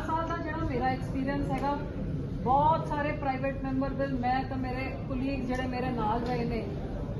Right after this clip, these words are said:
ਮੈਨੂੰ ਲੱਗਦਾ ਹੈ ਕਿ ਵੀਹ ਸਾਲਾਂ 'ਚ ਜਿਹੜਾ ਇੱਕ ਰਾਜ ਸਭਾ ਦੇ ਮੈਂਬਰ 'ਚ ਉਹਨਾਂ ਨੇ ਸ਼ੁਰੂ ਕੀਤਾ ਸੀ, ਸੁਪ੍ਰਿਆ ਸੂਲੇ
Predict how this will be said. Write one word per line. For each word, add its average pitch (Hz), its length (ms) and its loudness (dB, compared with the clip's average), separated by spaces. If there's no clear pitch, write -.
ਮੈਨੂੰ 302 300 2
ਲੱਗਦਾ 285 240 2
ਹੈ 311 140 -2
ਕਿ - 80 -2
ਵੀਹ 320 280 2
ਸਾਲਾਂ 285 340 2
'ਚ 285 120 -2
ਜਿਹੜਾ 285 260 0
ਇੱਕ 277 100 -2
ਰਾਜ 240 280 2
ਸਭਾ 294 340 2
ਦੇ 302 140 -2
ਮੈਂਬਰ 269 380 2
'ਚ 277 160 2
ਉਹਨਾਂ 330 240 0
ਨੇ 339 140 0
ਸ਼ੁਰੂ 294 300 -2
ਕੀਤਾ 269 320 -2
ਸੀ, 285 160 -2
ਸੁਪ੍ਰਿਆ 269 440 0
ਸੂਲੇ 277 260 2